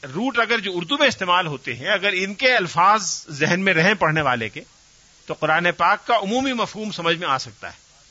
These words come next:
اور بار بار ترجمہ پڑھنے سے، بار بار درس سننے سے، درس دینے سے خود بخود ایک فہم پیدا ہو سکتی ہے۔ مثال کے طور پہ حمد،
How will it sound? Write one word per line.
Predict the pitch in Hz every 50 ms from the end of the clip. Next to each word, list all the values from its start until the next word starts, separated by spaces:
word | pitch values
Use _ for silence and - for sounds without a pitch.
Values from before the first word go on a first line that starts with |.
| _ _ -
اور | - 147
بار | 127 110 120 131 147 147
بار | 131 156 165 180
ترجمہ | 180 - 160 151 139 160 160 160
پڑھنے | 156 - 143 143 147 147
سے، | 127 156 160
بار | 135 127 135 143
بار | 135 147 151 160
درس | 151 131 156 151 -
سننے | - 160 151 156 156 151
سے، | - 160 151
درس | 143 139 147 135 127
دینے | 143 147 160 180
سے | 190 - 151 127 _ _ _ _ _ _ _ _ _ _
خود | - 156 143
بخود | - 151 - 175 156 151
ایک | 160 156 - -
فہم | - - 156 151 156 160 165 165 _ _ _ - 151 -
پیدا | 147 143 143 147
ہو | 131 131
سکتی | 127 - 127 - - 135 117
ہے۔ | 110 - _ _ _ _ _ -
مثال | 151 - 160 165 165 165
کے | 160
طور | 170 160
پہ | 156 151 - 143
حمد، | 135 120 104 92 _